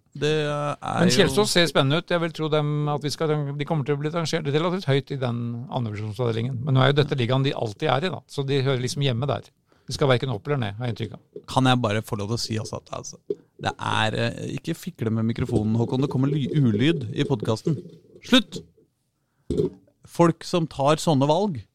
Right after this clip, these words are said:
Speaker 1: som vi selvfølgelig her på, fra siden ikke aner noe om forutsetningene for, eh, folks privatliv,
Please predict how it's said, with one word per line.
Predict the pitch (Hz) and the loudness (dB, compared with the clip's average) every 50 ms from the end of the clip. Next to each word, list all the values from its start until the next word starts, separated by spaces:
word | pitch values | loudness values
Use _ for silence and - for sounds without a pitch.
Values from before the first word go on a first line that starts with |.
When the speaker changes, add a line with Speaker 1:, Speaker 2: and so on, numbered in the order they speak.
| _ _ _ _ _ _ _ - | _ _ _ _ _ _ _ -10
Speaker 1:
som | - - 139 127 | 0 2 4 4
vi | 117 117 113 | 4 4 2
selvfølgelig | 104 - 143 123 117 104 110 113 101 | 2 2 2 2 2 0 0 -4 0
her | 104 110 110 113 113 | 0 0 0 0 -2
på, | _ - 139 120 110 | _ -2 -4 -2 0
fra | 131 120 113 | 0 -2 0
siden | - 123 110 104 117 120 - _ - - | -2 -4 -4 -4 -4 -6 -10 _ -4 -4
ikke | 135 - - - 123 - _ - - | -4 -4 -2 -2 -2 -2 _ 0 0
aner | - - 101 92 95 98 101 110 120 | 2 2 2 -2 -4 -6 -2 0 0
noe | 120 113 101 98 101 | 0 0 0 -2 -2
om | 104 110 | -4 -2
forutsetningene | - 120 104 104 95 - 104 - - 113 110 113 123 110 | -2 -4 -4 -4 -4 -6 -8 -4 -4 -4 -2 0 -2 0
for, | 139 143 165 160 151 - - | 0 -2 -2 -2 -6 -8 -2
eh, | - 123 123 120 117 117 117 117 | 0 2 2 2 2 2 0 0
folks | 117 - - 117 120 - _ _ - 131 123 120 117 117 117 117 117 - | -2 0 -2 -2 -2 -2 _ _ -6 -2 0 0 0 0 0 0 -2 -4
privatliv, | - - 120 113 107 98 - - 139 143 151 143 | -4 -2 0 0 0 0 -2 -2 -4 -4 -4 -6